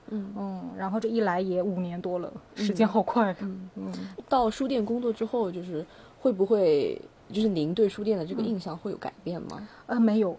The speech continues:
Speaker 2: 其实没有。
Speaker 1: 嗯，还是觉得
Speaker 2: 嗯，还是
Speaker 1: 很美好。
Speaker 2: 对，还是那个很美好的那个存在。嗯，
Speaker 1: 嗯。
Speaker 2: 然后包括其实说实话，你，呃，作为读者和作为客户和作为在里面工作的人，其实是两个不同的立场。
Speaker 1: 嗯，嗯，嗯。
Speaker 2: 呃，但是你会觉得，诶，我突然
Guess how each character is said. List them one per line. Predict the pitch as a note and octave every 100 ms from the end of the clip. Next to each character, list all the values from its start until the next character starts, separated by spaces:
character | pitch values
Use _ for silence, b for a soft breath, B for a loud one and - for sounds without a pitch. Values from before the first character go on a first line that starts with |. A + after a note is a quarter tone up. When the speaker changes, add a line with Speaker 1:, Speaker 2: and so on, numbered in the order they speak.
| -
Speaker 2:
其 | -
实 | G3+
没 | G#3 F3
有。 | E3+
Speaker 1:
嗯， | -
还 | - A3+
是 | G3
觉 |
得 | E3+
Speaker 2:
嗯， |
还 | G3
是 |
Speaker 1:
很 | G3
美 | D3+ D3
好。 | - -
Speaker 2:
对， | D4 G3+
还 | F#3+ G#3
是 | C#4+
那 | C4+
个 | G#3+ F#3+
很 | F#3 G3+
美 | F3+
好 | G3+ G#3
的 | F3 D#3+
那 | F3
个 | F3+
存 | F3+ - E3+
在。 | E3 F#3 - - -
嗯， | A3 A3
Speaker 1:
嗯。 | F#3
Speaker 2:
然 | F#3+
后 | G3 A#3
包 | B3+
括 | C4 B3+
其 | -
实 | B3 A#3+ A#3+
说 | B3+ B3
实 | A3
话， | A#3+ G3+ B B B
你， | G3+ F#3 F3+ E3+ -
呃， | F#3+ E3+ E3+ E3+ F#3
作 | - B3+
为 | G3
读 | - F#3+ A#3
者 | G#3 -
和 | - F#3 -
作 | A#3
为 | G#3+
客 | G#3+ C4 A#3+
户 | A#3 F#3+
和 | G3
作 | F#3+ A3+
为 | G3+
在 | A3
里 | G#3+
面 | F3+
工 | F3+ A#3 C4
作 | C#4+
的 | F3+
人， | F3
其 | -
实 | A3 A#3+
是 | A#3
两 | A3+ G#3 E3
个 | G#3+
不 | -
同 | G3+
的 | G3
立 | G#3 G#3+
场。 | - F3+
Speaker 1:
嗯， | A3 F3+
嗯， | F#3+ D3+
嗯。 | A3+
Speaker 2:
呃， | G3+
但 | D4
是 | C#4+ A3
你 |
会 | G3+ B3+
觉 | G#3+
得， | A3 -
诶， | A3+ C4
我 | G#3+
突 | F#3+ G3
然 | A#3+ A#3